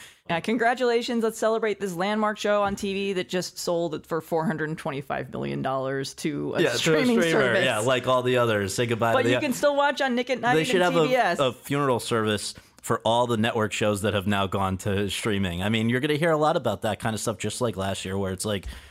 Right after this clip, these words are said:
Speaker 2: hosting a birthday party for somebody you don't know. It's just weird, but they have signed up to do it for many more years, and that'll be interesting. But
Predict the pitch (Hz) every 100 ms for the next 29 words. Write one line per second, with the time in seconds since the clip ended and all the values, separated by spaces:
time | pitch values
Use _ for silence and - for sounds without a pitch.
0 | - - 120 120 117 98 95 110 - 98
1 | 101 98 90 - 104 98 95 98 95 107
2 | 92 - - - - - - 107 - 104
3 | 131 82 76 110 101 - - - 98 92
4 | 92 - 104 98 101 - 90 101 127 -
5 | 95 95 95 92 95 120 156 113 101 98
6 | 95 _ - - _ - 90 98 98 104
7 | - 113 98 107